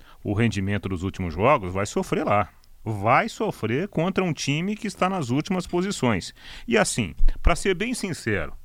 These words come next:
o que a gente vê nesse time do Londrina é que o time tem grandes limitações técnicas. E um time com grandes limitações técnicas, ele vai jogar um jogo mais ou menos e quatro jogos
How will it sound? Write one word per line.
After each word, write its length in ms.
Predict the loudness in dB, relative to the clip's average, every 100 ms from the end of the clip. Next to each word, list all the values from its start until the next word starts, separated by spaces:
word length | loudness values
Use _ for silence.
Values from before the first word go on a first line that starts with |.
| -20 -20 -20 -20 -14 -4
o 100 | 0
que 140 | 2
a 60 | 4
gente 260 | 2 2
vê 180 | 0 2
nesse 180 | 2 -2
time 180 | -4 -2
do 100 | -2
Londrina 420 | -2 0 2 2
é 80 | 0
que 140 | -2
o 60 | -4
time 440 | 2 2 2 0
tem 400 | 0 0 0 -6 -12 -10
grandes 480 | 2 2 2 -4 -6
limitações 600 | -4 -4 -4 -4 -4 -2
técnicas. 760 | 2 2 2 -8 -10 -12 -14 -18 -20 -20 -20 -6
E 100 | 2
um 60 | 2
time 360 | 2 -2 -2 -2
com 200 | -2 0
grandes 300 | 0 -2 -2
limitações 640 | -4 -4 -4 -6 -6 -6
técnicas, 760 | 0 0 0 -4 -8 -8 -10 -14 -20 -20 -2
ele 240 | 2 4
vai 160 | 4 2
jogar 580 | 0 0 0 0 -2 -10 _ -20 _ _ _ _ _ _ _ _ -10
um 200 | -2 0
jogo 480 | 4 4 4 2 0
mais 260 | 2 0 0
ou 80 | -2
menos 680 | -2 -2 -4 -8 -12 -20 -20 _ _ _ -10
e 120 | -8 -8 -2
quatro 420 | 2 4 2 -4
jogos 800 | 0 4 4 2 -6 -6 -14 -20